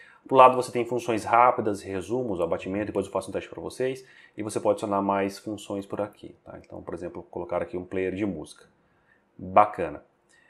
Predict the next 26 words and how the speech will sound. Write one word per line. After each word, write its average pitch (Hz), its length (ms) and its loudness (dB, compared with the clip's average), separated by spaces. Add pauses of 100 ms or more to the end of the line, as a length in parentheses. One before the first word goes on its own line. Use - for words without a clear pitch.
(140)
É, 107 540 6 (200)
voltando 127 520 6
aqui, 117 260 0
ó, 127 140 8
toda 123 180 0
vez 117 140 2
eu 120 80 4
aperto 107 220 2
aqui 107 80 -8
pra 107 100 -6
voltar, 107 340 -4
né? 85 100 -8
Voltando 104 540 -2
aqui, 113 420 -4 (420)
<laughs> - 420 -20
seguro 113 340 4
apertado, 101 580 6 (360)
você 98 240 -6
troca 95 480 4 (240)
as 87 220 -6
watch 95 340 -4
faces, 151 480 -4
né? 101 160 -4
Você 95 200 -6
pode 92 360 -4
também, 90 480 -8